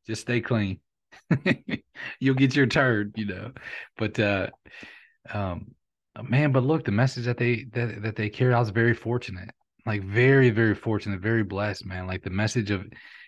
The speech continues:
of recovery and what protecting my clean day with my life meant, you know, about praying in the morning and at night, hitting a meeting every day, calling my sponsor every day, two other guys who are clean every day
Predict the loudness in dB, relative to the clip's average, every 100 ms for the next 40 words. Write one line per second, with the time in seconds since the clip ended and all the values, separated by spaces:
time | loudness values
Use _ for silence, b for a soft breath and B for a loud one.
0 | B -6 -4 -4 0 2 2 2 2 0
1 | -2 -2 0 -2 -4 -8 -12 -6 -6 -2
2 | 0 0 0 0 2 0 -2 -4 -4 0
3 | 0 0 -2 -2 -2 -6 _ _ _ _
4 | _ _ _ _ _ b b b b _
5 | -8 -4 -2 -2 -4 -2 2 4 2 2
6 | 0 0 0 0 -2 -2 -4 -4 -6 -8
7 | -8 -6 -2 0 2 2 2 0 0 0
8 | -2 -4 -4 -4 -6 -2 0 0 0 0
9 | 0 0 -2 -2 -4 -4 -2 -2 0 2
10 | 2 0 -4 -4 -6 -4 -2 -2 -4 -4
11 | -2 -4 -6